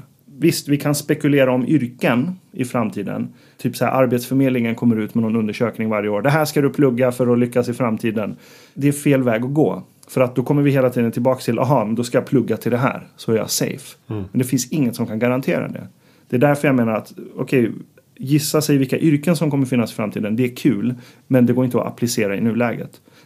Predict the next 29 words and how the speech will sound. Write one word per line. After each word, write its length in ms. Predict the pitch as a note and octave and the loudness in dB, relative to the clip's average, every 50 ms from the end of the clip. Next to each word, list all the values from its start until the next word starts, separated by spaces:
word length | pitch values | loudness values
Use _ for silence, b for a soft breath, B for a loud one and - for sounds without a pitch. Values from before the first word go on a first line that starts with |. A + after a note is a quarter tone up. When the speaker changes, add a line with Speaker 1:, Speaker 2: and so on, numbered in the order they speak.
| b b | b b
Speaker 1:
Istället 420 | C#3+ A#2+ - D3+ C#3 C#3+ D3 D3 | -6 0 2 2 4 4 2 4
lär 280 | C#3 C#3 C#3+ C#3 C#3 - | 4 4 4 4 4 2
ut 440 | - C3 B2+ B2 - - - - - | 2 0 0 -2 -4 -10 -20 -20 -8
människor 600 | - C3 B2+ A#2 A2 G#2+ - - A2 G#2+ G#2+ G#2 - - _ _ _ | -2 0 0 0 0 -2 -2 -2 0 0 0 -2 -4 -12 _ _ _
att 280 | - A2+ G#2+ - - - - | -6 -6 -6 -6 -12 -10 -4
lära 340 | A2+ B2 B2 A#2 A2+ A2 A2 | -2 0 0 2 0 -2 -2
sig 180 | - - F#2+ | -6 -6 -8
själva 420 | - - C#3+ C#3 C3 B2+ E3+ F#3 E3+ - | -2 0 0 2 2 2 2 2 0 -2
och 200 | - A#2+ - - | -6 -8 -4 -2
att 120 | A#2+ A#2 - | -4 -2 -2
bli 120 | G2+ G2+ | -4 0
värdeskapare. 760 | G2+ A#2 G#2+ G#2 - - - - - G2+ - - - E2+ - b b b b b b b | 0 2 0 0 -2 -4 -6 -6 -8 -8 -8 -8 -10 -10 -12 b b b b b b b
Så 160 | - B2+ A#2+ | -6 -2 2
kan 160 | C3+ C3 C3+ | 4 4 6
människor 360 | C#3 B2+ A#2 G#2 - G#2 G#2 | 6 6 4 2 0 0 0
lösa 280 | A2 A2+ G#2+ - - G#2 | 2 2 0 0 -2 -4
de 80 | G2 | -4
här 100 | G2 G2 | -4 -4
problemen 380 | F#2 - G2+ G2+ F#2+ F#2 F#2+ A2 | -4 -4 -2 -2 -2 -2 -2 -2
själva 460 | - - A2+ G#2 G#2 G#2 G2+ F#2+ F#2 - - _ | 0 0 2 2 2 0 0 -2 -4 -8 -12 _
as 280 | - - G#2 G2+ G2+ F#2+ | -6 -4 -4 -4 -4 -4
they 120 | - F#2+ | -4 -2
go. 240 | G2+ - B2+ F#2+ - - - _ _ _ _ _ | 0 0 0 0 0 -6 -14 _ _ _ _ _
Speaker 2:
Och, 480 | - D3 C3 A#2+ G#2+ - - - - A#2+ | -4 0 0 0 0 -2 -8 -6 -2 0
eh, 260 | G#2+ G#2 G2+ G2 F#2+ F#2+ - - - | 2 2 2 2 0 -2 -8 -10 -10
kanske 200 | - G#2 - G2+ | -8 -6 -6 -6
tidigare 680 | F#2 - - - A2 F#2+ F2 F#2 G#2 A#2+ C#3 C#3+ C#3 C3+ | -8 -4 -2 0 0 0 2 2 4 4 4 4 4 2
finna 420 | C3+ - - C3+ A#2+ G2+ G2 F#2+ F#2 | 0 -2 0 2 2 4 2 2 0
sin 420 | - - G2 F#2+ F#2 F2+ F2 | -2 -4 -4 -4 -4 -4 -6